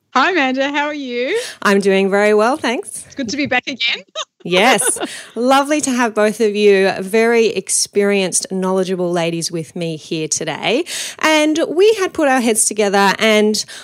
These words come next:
Speaker 2: I think identified quite a, a common problem and a little bit of a scary problem, I think, in the area that we work in. Strata owners buying into strata, looking at buying into strata and not really knowing much about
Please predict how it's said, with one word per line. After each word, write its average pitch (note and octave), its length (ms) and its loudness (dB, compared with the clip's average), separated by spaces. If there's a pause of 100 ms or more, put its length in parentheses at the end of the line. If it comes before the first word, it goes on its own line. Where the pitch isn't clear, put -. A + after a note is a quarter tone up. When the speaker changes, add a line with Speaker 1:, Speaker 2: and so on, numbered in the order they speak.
Speaker 2:
I C4 100 -2
think B4 540 -4
identified A#3 920 0
quite F#4 220 -6
a, F4 260 0
a F#3+ 60 -4
common B3 480 -2
problem G3 520 -2
and A3 120 -2
a A#3+ 60 -4
little F4+ 200 -6
bit F4 120 -2
of A3+ 100 -2
a F#3 40 -4
scary G#3 380 -2
problem, F3+ 340 -6
I D#3 120 -4
think, D#3+ 320 -8
in E3+ 100 -6
the E3 80 -4
area E3 340 -2
that D#3+ 140 -4
we D#3+ 140 -4
work D#3+ 300 -4
in. E3 260 -4 (340)
Strata D4 480 0
owners G#3+ 580 4 (220)
buying A3 280 4
into A3+ 260 0
strata, F3+ 880 -2 (240)
looking C#4 400 0
at G3 120 -2
buying E3 260 0
into E3 220 -4
strata E3 600 -4
and F#3+ 120 0
not A#3 200 0
really C#4+ 260 0
knowing F#3 400 2
much F3 420 -2
about E3 680 -2